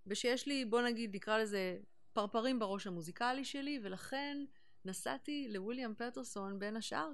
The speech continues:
כי זה היה בית ספר פחות או יותר הכי מסורתי שיכולתי למצוא. כי הבנתי שאני רוצה כן לתפוס את השורשים האלה עמוק, אה, ושכל מה שיקרה לי אחר כך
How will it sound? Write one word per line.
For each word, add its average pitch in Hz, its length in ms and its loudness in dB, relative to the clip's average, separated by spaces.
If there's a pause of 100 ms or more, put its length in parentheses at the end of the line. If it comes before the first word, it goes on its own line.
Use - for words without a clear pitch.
כי 220 160 -6
זה 208 260 -2
היה 254 260 0
בית 254 140 -8
ספר 269 260 -8
פחות 233 240 -12
או 247 40 -4
יותר 240 200 -8
הכי 226 220 -6
מסורתי 233 500 -6
שיכולתי 202 480 -6
למצוא. 175 380 -4 (840)
כי 247 100 4
הבנתי 302 340 2
שאני 254 240 2
רוצה 220 300 2 (200)
כן 277 480 4
לתפוס 202 520 -2
את 196 200 -4
השורשים 185 1200 -2
האלה 180 500 0 (400)
עמוק, - 600 2 (760)
אה, 165 40 -2 (340)
ושכל 175 720 0
מה 247 120 0
שיקרה 208 480 -4
לי 208 140 -2
אחר 269 340 -4
כך 233 500 -8